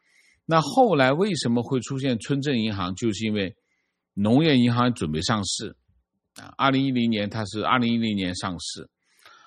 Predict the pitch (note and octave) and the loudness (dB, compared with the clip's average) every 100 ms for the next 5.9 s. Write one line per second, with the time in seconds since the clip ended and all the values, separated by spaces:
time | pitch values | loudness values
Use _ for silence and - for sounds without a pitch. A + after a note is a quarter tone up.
0 | _ - G3 F#3+ F3+ E3 D3+ D3 C#3 C3+ | _ 2 4 4 0 2 2 4 4 4
1 | B2+ D3+ B2+ - D3 A2 A2 C3 A2+ A#2+ | 2 2 0 -2 -6 -4 -2 -2 -2 -4
2 | A#2 B2 - B2 B2 A#2+ A2+ G#2 F#2 _ | -2 -4 -4 -4 -2 0 0 -2 -6 _
3 | - _ _ - C3 B2+ A#2 - A#2 C3 | -20 _ _ -6 -4 -4 -4 -4 -4 -2
4 | A2+ F2+ F#2 A#2 A2+ A#2 A#2 G#2+ A#2 G#2+ | -2 -2 -4 -8 -6 -6 -4 -4 -4 -4
5 | G#2+ G2+ F#2 F#2 G#2 F2+ - B2 A#2+ | -6 -8 -10 -6 -4 -4 -2 0 0